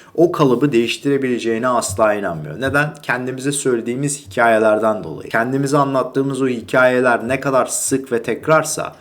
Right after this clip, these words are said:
o hikayelerin gücü büyükse yapılacak değişiklikler de bir o kadar zorlu oluyor. Şöyle düşünün,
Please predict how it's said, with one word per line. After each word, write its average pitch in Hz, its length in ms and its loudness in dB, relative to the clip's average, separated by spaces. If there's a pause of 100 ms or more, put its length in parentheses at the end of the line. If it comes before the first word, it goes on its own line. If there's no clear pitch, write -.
(120)
o 123 120 4
hikayelerin 127 680 2
gücü 117 280 -8
büyükse 156 600 0 (240)
yapılacak 139 720 0
değişiklikler 131 840 0
de 147 300 -2
bir 147 60 4
o 160 140 6
kadar 123 280 2
zorlu 104 380 0
oluyor. 78 320 -8
Şöyle 151 340 2
düşünün, 143 420 -4